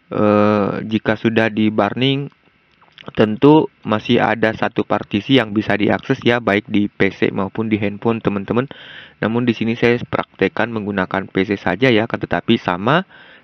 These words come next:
jika dipraktekannya di handphone menggunakan file browsernya, teman-teman. Nah, te-, terlebih dahulu, teman-teman harus pastikan, ya, menggunakan S T B bertipe H G atau tipe B. Di sini sudah saya siapkan filenya, ya, teman-teman.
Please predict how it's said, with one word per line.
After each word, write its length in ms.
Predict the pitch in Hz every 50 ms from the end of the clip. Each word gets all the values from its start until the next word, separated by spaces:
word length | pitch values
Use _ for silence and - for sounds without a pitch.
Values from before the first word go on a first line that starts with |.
| _ -
jika 320 | 104 107 - - 120 123 120
dipraktekannya 720 | 113 107 - - 92 - - 101 95 - 98 98 107 113
di 160 | 113 107 101 101 104
handphone 320 | 101 101 98 - 120 117
menggunakan 480 | 104 98 98 95 95 90 - 101 101 -
file 160 | 92 92 92
browsernya, 560 | 98 92 95 95 - - 95 98 101 101 95
teman-teman. 480 | - 87 87 87 101 - 87 92 95 - _ - - _ _ _ - - - - - - _ _
Nah, 160 | - 120 120
te-, 480 | - - 117 117 120 120 120 120 117 - - - - - - - - _ _ -
terlebih 320 | 120 127 127 127 123 123
dahulu, 320 | 123 123 123 117 104 131
teman-teman 480 | 143 - 127 123 117 98 104 113 123 143
harus 360 | 139 123 107 - 101 98 92 - - - _
pastikan, 480 | _ 101 101 - - 113 - 107 113 117
ya, 160 | 110 117 123
menggunakan 560 | 120 101 101 98 95 92 90 - 95 98 - - - _ _ _ _ -
S 160 | - 113 -
T 160 | _ 98 95
B 160 | 95 98 95
bertipe 640 | 98 101 95 - - - 101 - - - 98 - 101
H 160 | 101 95 95
G 240 | 98 117 135 143 - - _ _
atau 400 | - - - - 123 131 139 139
tipe 320 | - - - - - 110 110
B. 160 | 117 117 110 - _ _ _ _ _ - - _ - _ - _ _ _ _ _
Di 80 | - 120
sini 240 | 117 - 120 131 143
sudah 400 | - 131 120 117 107 104 104 101
saya 240 | - 107 107 110 -
siapkan 480 | - 101 95 - - - 101 98 107
filenya, 480 | - - 98 98 98 104 110 120 120 110
ya, 80 | 107
teman-teman. 560 | 101 - - 90 92 - 92 101 110 123 139